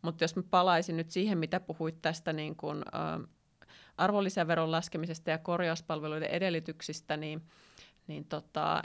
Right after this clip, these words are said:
näkisin, että tässä on niinku semmonen kokonaisuus, missä kans niinku se, se kulutus ja, ja tuotanto ja sit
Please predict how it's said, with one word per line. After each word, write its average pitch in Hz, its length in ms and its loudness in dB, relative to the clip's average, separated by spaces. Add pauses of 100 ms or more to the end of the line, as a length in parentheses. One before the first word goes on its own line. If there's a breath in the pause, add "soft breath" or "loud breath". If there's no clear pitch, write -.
näkisin, 165 340 -2
että 160 100 -2
tässä - 260 0
on 160 60 -2
niinku 165 160 -2
semmonen 165 380 -2
kokonaisuus, 165 760 0
missä 156 260 -6
kans 156 360 -6
niinku 165 340 -6
se, 156 220 -2 (200)
se - 160 -6
kulutus 165 680 -4
ja, 165 300 0 (160)
ja 165 140 -2
tuotanto 156 640 -4
ja - 120 -2
sit - 160 -10